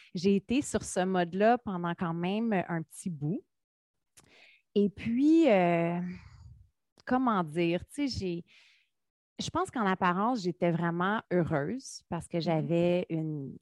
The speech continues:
Speaker 1: une belle vie, entre guillemets. Tu sais, j'avais un chum, euh, la belle gang d'amis, j'avais un emploi. Euh,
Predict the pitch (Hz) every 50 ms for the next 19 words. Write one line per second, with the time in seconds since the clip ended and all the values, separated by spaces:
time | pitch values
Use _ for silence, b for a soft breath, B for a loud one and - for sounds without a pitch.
0 | - _ _ - - 165 165 165 151 156 175 170 156 160 147 151 175 190 180 165
1 | 160 156 147 165 165 160 165 165 156 - - - - - _ - - 160 147 147
2 | 160 160 156 156 151 151 - - - 190 185 180 180 175 175 180 180 180 170 165
3 | 160 156 151 b b b b b b b b - 170 156 151 143 160 156 160 170
4 | 170 165 165 160 160 151 156 170 180 196 190 190 185 185 185 180 165 175 160 147
5 | 156 151 151 151 151 151 156 160 165 151 156 151 - - - 180 175 175 175 170
6 | 170 175 175 175 b b b b b b b b b b b - 175 170 165 156
7 | 151 147 147 147 147 143 143 143